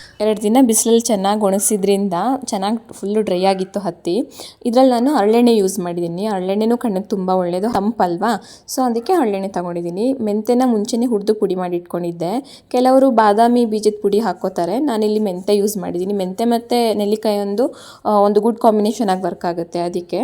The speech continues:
ಈ ರೀತಿ ಚೆನ್ನಾಗಿ ಡ್ರೈ ಆಗಿರೋ ಹತ್ತಿಗೆ ಒಂದು ದೀಪದಲ್ಲಿ ಹಾಕ್ಬಿಟ್ಟು ಅದನ್ನ,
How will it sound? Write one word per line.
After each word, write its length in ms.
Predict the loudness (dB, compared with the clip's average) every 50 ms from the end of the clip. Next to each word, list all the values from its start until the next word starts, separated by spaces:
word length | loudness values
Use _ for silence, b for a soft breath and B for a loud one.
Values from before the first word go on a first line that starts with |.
| -4 -8 B B B B B B -4
ಈ 80 | -2
ರೀತಿ 200 | -2 0 -2 -2
ಚೆನ್ನಾಗಿ 500 | -4 -2 -2 -2 -2 0 0 2 2 2
ಡ್ರೈ 180 | 2 2 2 2
ಆಗಿರೋ 260 | 2 2 2 0 0
ಹತ್ತಿಗೆ 760 | -2 -4 -8 -6 -6 -6 -6 -4 -4 -4 -4 -6 -6 -10 _ _ _ _ _ _ _ _ _ _ _ _ -4 -2
ಒಂದು 220 | 0 0 0 -2
ದೀಪದಲ್ಲಿ 500 | -4 -4 4 4 4 4 4 0 0 -2
ಹಾಕ್ಬಿಟ್ಟು 500 | -2 -2 -4 -6 -4 -2 -2 -2 0 -2
ಅದನ್ನ, 220 | -4 -4 -6 -6